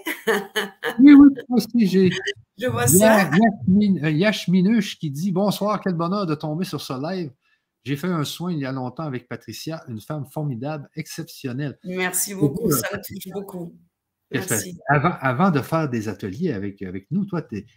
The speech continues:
Speaker 2: tu faisais, tu fais des, des soins personnels aux gens, c'est ça ?
Speaker 1: Oui, oui,
Speaker 2: Absolument.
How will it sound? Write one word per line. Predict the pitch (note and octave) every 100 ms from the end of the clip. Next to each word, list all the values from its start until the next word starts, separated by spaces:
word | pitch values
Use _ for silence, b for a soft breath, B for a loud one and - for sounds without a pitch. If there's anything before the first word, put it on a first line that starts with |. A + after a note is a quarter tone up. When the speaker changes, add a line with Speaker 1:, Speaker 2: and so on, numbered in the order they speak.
| _ _
Speaker 2:
tu | -
faisais, | A2 G#2 C#3 G2
tu | G2 -
fais | C#3+
des, | C3+ G2
des | F#2 F2+
soins | - B2+ D3
personnels | D3 G2+ - G2 G2+ A3+ G3
aux | G#2+ F#2+
gens, | F2 A2+ A#2+
c'est | F#3+
ça ? | G#3+
Speaker 1:
Oui, | G3 - _
oui, | E3+ F3 F3
Speaker 2:
Absolument. | - F#3+ B2+